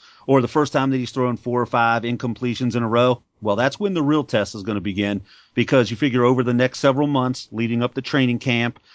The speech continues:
which is sometime in, in late July, early August, you're gonna have abundance of fans eager to see Tebow in there in person, and all, next thing you know, there's gonna be a public outcry for the Jets to start, uh, Sanchez,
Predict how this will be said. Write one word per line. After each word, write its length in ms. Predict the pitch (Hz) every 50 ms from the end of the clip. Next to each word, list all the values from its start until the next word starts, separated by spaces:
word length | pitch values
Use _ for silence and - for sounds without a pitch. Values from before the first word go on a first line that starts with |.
| - _ _
which 180 | 160 180 -
is 80 | 170 143
sometime 480 | - 165 160 156 - 147 127 127 131 131
in, 160 | 123 117 123
in 180 | - 117 113
late 200 | 110 107 120 131
July, 480 | 110 101 117 107 107 107 110 107 110 113
early 300 | 101 113 113 113 123 120
August, 420 | 120 120 117 110 95 110 - - _ _ _ _ _ -
you're 100 | 110 110
gonna 120 | 123 120
have 180 | 117 120 120 110
abundance 840 | 104 98 92 95 87 - 135 139 147 139 120 113 98 90 - - - _ _ _ _
of 140 | 110 104 98
fans 500 | - - 120 117 117 117 117 120 113 -
eager 280 | - 98 120 127 127 143
to 100 | 131 131
see 200 | - - 139 131
Tebow 520 | 117 - - 139 127 107 123 120 117 113
in 80 | 113 110
there 260 | 110 107 107 110 110
in 160 | 113 107 101
person, 540 | 92 - 123 117 120 117 - - 120 117 117
and 180 | 113 104 95 90 - - - - - -
all, 280 | 98 110 117 120 123
next 280 | 123 120 110 113 113 -
thing 140 | 139 127 123
you 40 | 123
know, 140 | 127 127
there's 160 | 120 120 107 98
gonna 160 | 131 123 107
be 100 | 120 117
a 60 | 110
public 360 | - - 127 123 120 120 107
outcry 640 | 113 117 120 120 117 - 127 110 107 110 110 110 113 - _ _ _
for 120 | _ -
the 100 | 117 123
Jets 320 | 110 90 127 127 120 - -
to 100 | - 123
start, 420 | - - - 139 123 110 107 - _ _ _ _ _ _ _ _ _ _ _ _ -
uh, 160 | 107 104 107
Sanchez, 800 | - - 180 190 196 185 143 - 143 120 117 117 113 - -